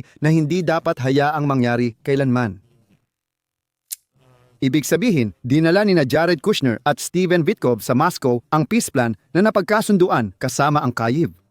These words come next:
Bago bumisita ang mga kinatawan ng United States sa Russia, nagmeeting muna ang mga diplomat ng Ukraine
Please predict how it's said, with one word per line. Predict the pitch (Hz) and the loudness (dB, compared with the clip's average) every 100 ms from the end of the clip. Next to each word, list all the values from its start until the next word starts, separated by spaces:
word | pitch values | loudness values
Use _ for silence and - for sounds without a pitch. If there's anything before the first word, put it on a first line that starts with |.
| - | -4
Bago | 170 233 226 | -2 0 0
bumisita | 214 180 165 160 151 | 2 2 0 0 0
ang | 131 | 2
mga | 131 151 | 0 0
kinatawan | 143 135 127 165 160 | -2 0 0 0 2
ng | |
United | 131 135 170 160 - | 2 0 0 -4 -2
States | 143 135 - | -2 -2 -2
sa | 120 | -2
Russia, | 170 170 98 - - | 0 -2 -8 -12 -6
nagmeeting | 143 135 185 202 180 | -4 0 0 2 2
muna | 196 233 220 | 2 2 0
ang | 214 139 | 0 0
mga | 123 | 0
diplomat | 123 190 196 185 196 | 0 0 0 0 0
ng | 143 127 | 0 0
Ukraine | 117 - 196 226 | 0 0 0 0